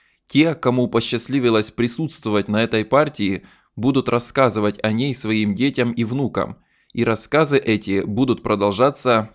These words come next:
пока живы шахматы». Сегодня, уважаемые зрители, мы подробно рассмотрим этот поединок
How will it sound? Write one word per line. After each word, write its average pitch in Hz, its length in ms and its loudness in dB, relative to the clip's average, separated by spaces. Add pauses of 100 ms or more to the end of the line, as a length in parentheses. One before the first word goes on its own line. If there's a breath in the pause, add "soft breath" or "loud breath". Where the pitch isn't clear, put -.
пока 120 480 2
живы 101 480 -2
шахматы». 95 640 -2 (800)
Сегодня, 147 480 2
уважаемые 117 540 2
зрители, 117 600 2 (120)
мы 110 340 0
подробно 127 600 2
рассмотрим 104 580 0
этот 107 300 -2
поединок 120 580 -2